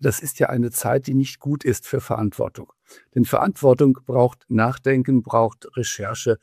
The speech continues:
braucht auch ein bisschen Sorgfalt. Denn sonst heißt es ja, man läuft einfach den anderen hinterher und man macht die Sachen deswegen, weil die anderen sie machen. Das ist irgendwie dann ein bisschen, bisschen wenig.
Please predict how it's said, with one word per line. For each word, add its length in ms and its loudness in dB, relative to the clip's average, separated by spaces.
braucht 320 0
auch 80 -6
ein 120 0
bisschen 520 -2
Sorgfalt. 840 -2
Denn 320 2
sonst 420 2
heißt 220 -2
es 120 -6
ja, 100 0
man 140 0
läuft 300 -2
einfach 240 -6
den 140 -6
anderen 320 -2
hinterher 600 0
und 180 0
man 140 4
macht 220 0
die 80 -2
Sachen 340 0
deswegen, 380 -4
weil 140 4
die 120 0
anderen 220 6
sie 140 0
machen. 320 0
Das 220 -2
ist 160 -8
irgendwie 380 -4
dann 180 2
ein 180 -8
bisschen, 440 -2
bisschen 360 -2
wenig. 380 4